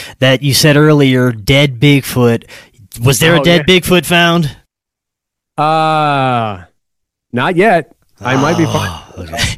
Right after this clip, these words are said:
Speaker 2: I might be finding one. So, uh, I was tipped off, uh, before I went to Washington to film. Uh, I was g-, given a lead that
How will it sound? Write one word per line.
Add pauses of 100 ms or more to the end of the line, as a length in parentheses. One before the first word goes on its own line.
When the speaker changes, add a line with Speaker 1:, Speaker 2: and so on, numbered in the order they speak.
Speaker 2:
I
might
be
finding
one.
So, (360)
uh,
I
was
tipped
off, (120)
uh,
before
I
went
to
Washington
to
film. (540)
Uh,
I
was
g-,
given
a
lead
that